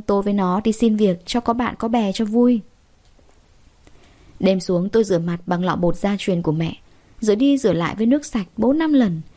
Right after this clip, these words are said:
Đánh răng xong xuôi rồi mới vào trong phòng ngủ với mẹ.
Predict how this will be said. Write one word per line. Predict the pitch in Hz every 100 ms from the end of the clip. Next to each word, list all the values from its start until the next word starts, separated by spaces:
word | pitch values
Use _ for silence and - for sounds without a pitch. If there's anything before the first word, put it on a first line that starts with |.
| _ _ -
Đánh | - 180
răng | 226 226
xong | - 220
xuôi | 214 220 214
rồi | 208 202
mới | 240
vào | 240
trong | 190 233 233
phòng | - 190
ngủ | 175
với | 139 185
mẹ. | 220 208